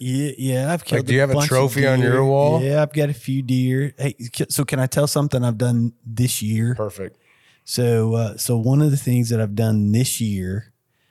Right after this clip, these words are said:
Speaker 1: that has been fun, and I'm, I'm still going to do it. So I'm doing this in,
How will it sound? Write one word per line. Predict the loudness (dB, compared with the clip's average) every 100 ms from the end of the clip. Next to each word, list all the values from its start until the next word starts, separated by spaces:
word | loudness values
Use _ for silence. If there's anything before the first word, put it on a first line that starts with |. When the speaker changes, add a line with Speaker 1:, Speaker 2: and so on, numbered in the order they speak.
| _ _ 0
Speaker 1:
that | 0
has | 0
been | 0 0 0
fun, | -2 0 0 0 -2
and | -2 0
I'm, | 0 -4 -4
I'm | -2
still | -2 0 0
going | 2 0 0
to | -2
do | -4 -4
it. | -6 -8
So | -2
I'm | 2
doing | 2 2
this | 0 -2
in, | -2